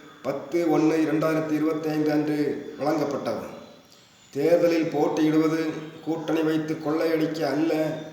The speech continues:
தன்னுடைய நாட்டை வல்லரசு ஆக்கவே. ஆகவே நாம் தமிழர் கட்சி நடந்த, நடக்கும், நடக்கப் போகும் அனைத்து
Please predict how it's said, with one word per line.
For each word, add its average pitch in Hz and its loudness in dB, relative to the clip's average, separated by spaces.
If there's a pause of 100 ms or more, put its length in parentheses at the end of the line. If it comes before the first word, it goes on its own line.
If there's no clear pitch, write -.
தன்னுடைய 151 0 (120)
நாட்டை 151 0 (140)
வல்லரசு 156 0 (100)
ஆக்கவே. 156 0 (460)
ஆகவே 156 0 (440)
நாம் 151 -2
தமிழர் 151 2
கட்சி 160 -2 (2000)
நடந்த, 156 0 (360)
நடக்கும், 156 2
நடக்கப் 156 0
போகும் 151 0
அனைத்து 156 0